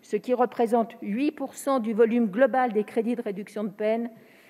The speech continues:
se voient retirer leur réduction de peine à raison d'une mauvaise conduite. Nous devons préciser que le système actuel fonctionne plutôt bien, qu'il n'est entouré d'aucun laxisme,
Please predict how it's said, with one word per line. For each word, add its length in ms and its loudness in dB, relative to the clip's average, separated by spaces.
se 140 -4
voient 220 2
retirer 500 0
leur 160 2
réduction 400 -4
de 60 -2
peine 420 -2
à 80 -2
raison 320 -2
d'une 200 -6
mauvaise 320 -4
conduite. 520 -10
Nous 160 0
devons 300 0
préciser 560 -2
que 100 -6
le 140 0
système 540 0
actuel 520 2
fonctionne 540 0
plutôt 380 -4
bien, 280 -4
qu'il 160 2
n'est 220 4
entouré 440 2
d'aucun 380 2
laxisme, 840 0